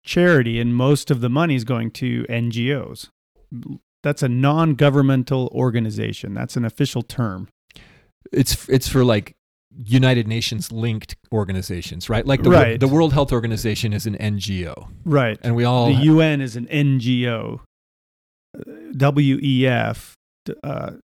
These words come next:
Speaker 1: uh, and all their little subsidiaries like Gavi and the Bill and Melinda Gates Foundation
Speaker 2: Hmm.
Speaker 1: and the N double A C P and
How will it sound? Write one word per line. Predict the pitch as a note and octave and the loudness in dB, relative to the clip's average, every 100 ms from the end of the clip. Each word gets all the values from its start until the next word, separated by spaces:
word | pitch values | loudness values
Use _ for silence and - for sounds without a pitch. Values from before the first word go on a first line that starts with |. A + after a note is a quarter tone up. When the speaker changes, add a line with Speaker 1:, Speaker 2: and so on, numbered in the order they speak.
| _ - | _ -6
Speaker 1:
uh, | D3+ | -4
and | - C#3+ | 0 2
all | D3 F#3 | 4 6
their | F#3 | 6
little | E3 E3+ D3+ | 4 2 0
subsidiaries | - D#3 C#3 C#3+ B2+ B2 A2 A2 - | 0 0 0 -4 -2 -2 -2 -6 -6
like | B2+ A#2 A#2 _ - _ _ C#3+ | -2 -2 -4 _ -20 _ _ -12
Gavi | B2+ C#3 C3+ B2 A2+ G2+ G2 - _ _ _ _ _ _ | -2 2 2 0 -4 -10 -12 -18 _ _ _ _ _ _
and | B2+ A#2 A2 A2 A2 C3+ | -6 -4 -2 -4 -6 -8
the | B2 | -4
Bill | D3+ E3 | 2 4
and | E3+ | 4
Melinda | E3 D#3+ D#3+ D3+ | 2 2 0 -2
Gates | C3 C#3+ B2+ - | -2 -2 -2 -10
Foundation | - A2 G#2+ G#2+ G#2+ - A#2 A2 | -10 -8 -8 -8 -10 -10 -8 -8
Speaker 2:
Hmm. | F#2+ | -10
Speaker 1:
and | - C3 | -10 -6
the | C3+ | 0
N | D#3+ E3+ | 4 6
double | E3 D#3 | 6 4
A | D#3+ D3 | 2 2
C | - D3 | 0 -4
P | - C#3+ B2+ A2+ G#2+ | 0 0 0 -2 -4
and | G#2+ | -6